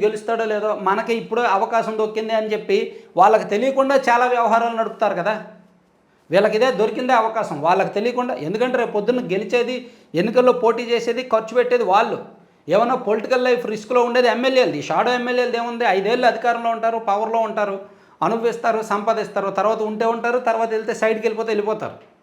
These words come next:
ఇదంతా ప్యూర్లీ బిజినెస్ లాగా చేస్తారు. కాబట్టి దానివల్ల విపరీతమైన బ్యాడ్ నేమ్ వస్తుందన్నమాట ఈ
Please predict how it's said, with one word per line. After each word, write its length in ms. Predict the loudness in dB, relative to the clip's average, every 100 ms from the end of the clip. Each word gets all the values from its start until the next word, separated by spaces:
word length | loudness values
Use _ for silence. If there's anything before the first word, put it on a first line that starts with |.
| _ _
ఇదంతా 300 | 0 0 2
ప్యూర్లీ 560 | 0 -2 -4 -2 2 0
బిజినెస్ 460 | 0 -4 -4 -4 0
లాగా 300 | 2 2 2
చేస్తారు. 440 | 0 -10 -12 -18 _ _ _ _ _ _ 0
కాబట్టి 280 | 2 2 2
దానివల్ల 380 | 0 0 0 -2
విపరీతమైన 500 | -2 0 -2 -2 0
బ్యాడ్ 280 | 4 4 2
నేమ్ 120 | -2
వస్తుందన్నమాట 580 | -2 -4 -8 -8 -12 -16 -20 _ _ _ _ _ -16
ఈ 540 | -4 -2 0 0 -2